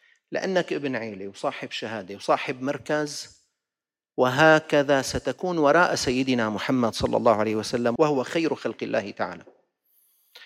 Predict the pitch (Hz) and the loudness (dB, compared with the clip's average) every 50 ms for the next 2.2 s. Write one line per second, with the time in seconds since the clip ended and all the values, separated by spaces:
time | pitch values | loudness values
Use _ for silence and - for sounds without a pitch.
0 | - - - _ _ _ _ _ _ _ _ - 151 156 175 180 196 196 - 190 | -20 -20 -20 _ _ _ _ _ _ _ _ -6 -4 0 2 2 2 4 4 2
1 | 170 170 165 - 170 175 175 170 165 165 147 147 147 147 127 - - 170 170 170 | 4 2 0 2 2 2 2 2 0 -2 0 0 0 -2 -2 -4 -4 -4 -2 -2
2 | 160 156 151 | -2 -4 -8